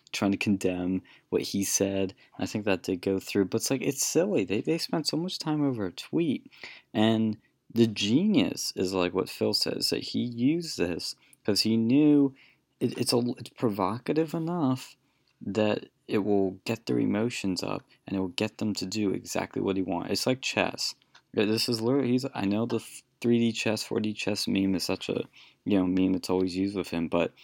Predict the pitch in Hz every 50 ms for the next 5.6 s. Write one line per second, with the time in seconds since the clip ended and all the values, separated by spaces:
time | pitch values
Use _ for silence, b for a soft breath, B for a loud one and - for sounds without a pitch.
0 | b b b b b _ _ - 107 95 98 113 131 151 143 135 135 143 147 143
1 | 131 - - 147 151 147 123 110 110 104 - - - 101 107 101 104 101 - -
2 | - - - - 117 - - 117 113 - - - 117 110 95 - - 92 90 95
3 | - - 98 98 98 107 123 135 120 101 90 92 90 90 90 92 95 101 110 120
4 | 120 123 123 127 b b b b b b b _ _ _ _ _ _ _ _ _
5 | - _ _ - - 117 113 107 101 101 -